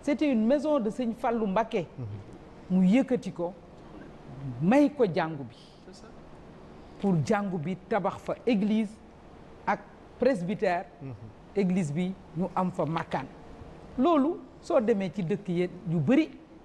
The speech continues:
Speaker 1: nga soo demee chez les Ti-, euh, euh, Tidiane di nga fa gis.
Speaker 2: Mhm.
Speaker 1: Loo xam ne buñ ko nettalee du, donc maanaam jël lii di ko wax, di ko def un débat lié au religieux sax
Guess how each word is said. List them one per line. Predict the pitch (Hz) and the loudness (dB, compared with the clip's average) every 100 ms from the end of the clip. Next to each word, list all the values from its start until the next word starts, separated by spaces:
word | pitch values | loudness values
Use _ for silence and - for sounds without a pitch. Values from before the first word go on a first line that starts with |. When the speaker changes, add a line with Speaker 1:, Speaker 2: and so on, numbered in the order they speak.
| - | -10
Speaker 1:
nga | 156 175 | -2 -2
soo | - 180 | 0 -2
demee | 175 175 170 | 0 2 0
chez | 156 160 | 0 -2
les | 156 143 - - - - - - - - - | -2 -4 -8 -20 -20 -20 -18 -20 -20 -20 -10
Ti-, | 180 180 | -4 0
euh, | 175 139 160 160 175 | 2 2 -2 -2 -2
euh, | |
Tidiane | 170 208 175 160 156 | 0 2 2 0 -2
di | |
nga | 185 190 | -2 -2
fa | 190 143 | -2 0
gis. | 269 - - | 0 0 -10
Speaker 2:
Mhm. | 113 101 - - - 175 | -10 -10 -16 -16 -2 2
Speaker 1:
Loo | 202 | 2
xam | - 208 | 2 0
ne | 208 | 2
buñ | 226 214 214 | 2 0 0
ko | 226 | 2
nettalee | 208 202 233 233 294 - - | 2 2 2 2 -2 -4 -6
du, | 214 285 - | -4 -4 -2
donc | 240 349 - - - - - - - - - - - - - | 0 0 -2 -18 -20 -20 -20 -20 -20 -20 -20 -20 -20 -20 -4
maanaam | 196 311 294 269 277 - 139 160 | 2 4 4 2 0 -6 -8 2
jël | 339 320 | 4 4
lii | 294 214 | 4 4
di | 277 | 2
ko | - 320 - - 208 | 0 -2 -2 -10 0
wax, | 247 240 202 156 | 0 0 -6 -4
di | 262 | -4
ko | - 294 | -2 0
def | 269 - | 0 0
un | 247 226 | 0 0
débat | 170 240 196 139 - - - - - | 2 2 0 -4 -12 -20 -20 -20 -8
lié | 175 202 262 294 - | -2 2 4 4 2
au | 214 | 0
religieux | 202 277 240 202 | 2 2 2 0
sax | 165 202 | -4 -6